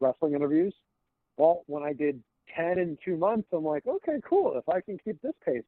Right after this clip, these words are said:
up, you know, we'll be rocking." And then it was, you know, twenty-five after, you know, the next month or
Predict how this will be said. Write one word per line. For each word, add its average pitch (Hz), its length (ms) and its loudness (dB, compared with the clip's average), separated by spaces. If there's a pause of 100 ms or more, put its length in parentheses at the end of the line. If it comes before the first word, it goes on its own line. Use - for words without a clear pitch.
up, 160 200 -8
you 151 100 0
know, 165 160 0
we'll 190 180 4
be 202 160 -2
rocking." 202 420 0 (680)
And 135 140 -4
then 147 100 2
it 151 60 2
was, 147 180 4
you 143 100 2
know, 135 300 2 (960)
twenty-five 170 680 4
after, 151 480 0
you 131 100 -6
know, 131 180 -6
the 139 100 -6
next 156 240 -8
month 131 180 -10
or 101 80 -14